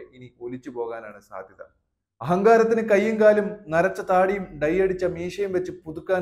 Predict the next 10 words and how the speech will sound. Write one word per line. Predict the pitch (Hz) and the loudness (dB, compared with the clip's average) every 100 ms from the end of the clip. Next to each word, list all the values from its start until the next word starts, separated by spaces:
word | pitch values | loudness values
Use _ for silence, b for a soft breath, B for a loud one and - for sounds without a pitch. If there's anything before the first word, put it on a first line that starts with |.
| 170 | -2
ഒരു | 160 | -2
കസവും | 143 143 185 180 | -4 0 -2 -2
മുണ്ടും | 175 165 147 | -4 -6 -6
കൂടിയായാൽ | 147 143 135 123 110 - 117 | -4 -2 0 -2 -4 -10 -12
അത് | 117 113 - | -12 -14 -18
സുരേഷ് | 123 123 120 117 | -8 -8 -6 -12
ഗോപിയായി. | 104 95 85 _ _ _ _ 139 | -14 -16 -20 _ _ _ _ -6
പിന്നെ | 160 170 | -2 -2
ഒരു | 139 110 | -2 -4
വരവാണ്, | 117 123 101 | -4 -6 -8